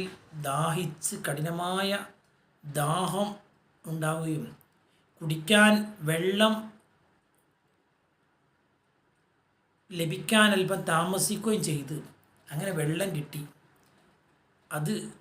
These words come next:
കുടിക്കാനുള്ള, കുടിച്ചുകൊണ്ടിരിക്കുമ്പോഴാണ് ഈ സൂഫി ഗുരു വന്നത്, ഇബ്നു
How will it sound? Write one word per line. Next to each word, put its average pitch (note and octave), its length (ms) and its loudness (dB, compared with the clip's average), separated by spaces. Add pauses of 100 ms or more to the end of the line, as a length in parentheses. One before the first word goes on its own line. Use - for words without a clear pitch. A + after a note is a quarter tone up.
(100)
കുടിക്കാനുള്ള, G#3+ 840 6 (180)
കുടിച്ചുകൊണ്ടിരിക്കുമ്പോഴാണ് F3 1300 0 (1300)
ഈ F3+ 100 -6 (100)
സൂഫി D#3 400 0
ഗുരു D3+ 240 0 (400)
വന്നത്, B2+ 280 -8
ഇബ്നു C#3+ 180 -2